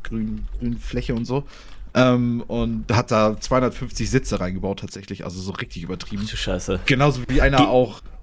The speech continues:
Speaker 1: hm?
Speaker 2: Gibt es denn eine Möglichkeit, die Grashalme permanent abzufarmen, so dass du mehr, dass du qua-, kannst du dir eine ebene Fläche irgendwo machen? Weil ich hatte nicht das Gefühl, dass das ging.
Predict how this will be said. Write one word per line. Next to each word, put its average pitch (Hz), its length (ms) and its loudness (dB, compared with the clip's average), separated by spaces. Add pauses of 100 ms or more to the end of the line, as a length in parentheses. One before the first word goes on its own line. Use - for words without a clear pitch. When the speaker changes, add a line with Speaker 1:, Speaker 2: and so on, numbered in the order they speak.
(320)
Speaker 1:
hm? 175 280 2 (500)
Speaker 2:
Gibt 147 180 0
es 165 100 4
denn 175 160 4
eine 143 80 6
Möglichkeit, 135 680 2
die 120 80 -2
Grashalme 127 720 0
permanent 120 640 -2
abzufarmen, 180 880 -2
so 131 200 -2
dass 113 200 -2
du 123 200 -2
mehr, 127 340 6
dass 117 220 -2
du 135 80 -4
qua-, 131 200 0
kannst - 300 -4
du 165 60 -2
dir 147 180 2
eine 131 140 0
ebene 131 400 0
Fläche 104 360 -4
irgendwo 135 400 -4
machen? 139 360 -6
Weil 113 80 0
ich 101 100 -6
hatte 117 160 -4
nicht 120 200 -4
das 120 120 -8
Gefühl, 117 220 -8
dass - 160 -4
das - 160 -10
ging. 104 280 -6